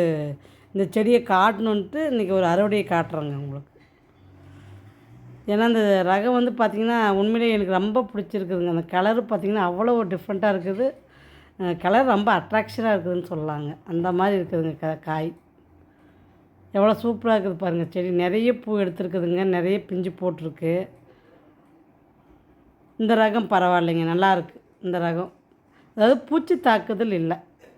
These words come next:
பாருங்க, இந்த கத்திரிக்காய் தாங்க நான் சொன்னது. இது வந்து இன்னும் நீளம் ஆகுமா, ஆகாதான்னு எனக்கு தெரியலைங்க. இருந்தாலும் நான் அந்த கத்திரிக்காய் வந்து முதல்ல நான் வந்து அறுவடை பண்றேங்க.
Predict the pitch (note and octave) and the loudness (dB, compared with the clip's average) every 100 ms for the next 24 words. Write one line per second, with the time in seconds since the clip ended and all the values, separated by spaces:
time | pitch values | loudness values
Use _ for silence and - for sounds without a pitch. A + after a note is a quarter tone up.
0 | - - - - - - G#3 G3+ G3+ G#3 | -20 -20 -20 -20 -14 0 4 4 4 2
1 | G#3 F#3 G#3 G3 G3+ G3+ G#3+ G3+ F3 F3+ | -2 -2 -2 0 2 2 2 0 0 -2
2 | F3 F3 D#3+ F#3+ A#3 - _ - _ _ | -2 0 0 0 -2 -10 _ -20 _ _
3 | A#3 A#3 A#3 B3 A#3+ A#3 B3+ A3+ A#3+ A#3+ | 2 4 6 4 4 4 4 4 4 4
4 | G#3 G#3 A3+ A#3 G#3 A3+ A3+ F#3+ G#3 A3 | 6 4 4 2 2 2 4 2 2 2
5 | G#3 G3+ A3+ G3+ E3+ F#3+ F#3 G3+ F#3+ F3 | 2 2 0 -2 -4 -2 -2 0 0 0
6 | E3+ - G#3+ G#3+ A3 A3 A#3 A3 G3+ F#3 | -2 -6 -8 -4 0 2 2 2 2 2
7 | F3+ E3 F3+ E3+ A3 A3 G3 F3 F#3 A#3+ | 0 -2 -6 -6 -4 0 2 2 0 -4
8 | E4 - _ - - _ - G3+ A#3 B3 | -6 -14 _ -20 -20 _ -4 2 4 4
9 | A3+ G3+ F#3 F#3 G3 G3 G#3+ A3 F#3+ E3 | 4 4 2 2 4 4 2 0 -2 0
10 | E3 D3 | -2 -6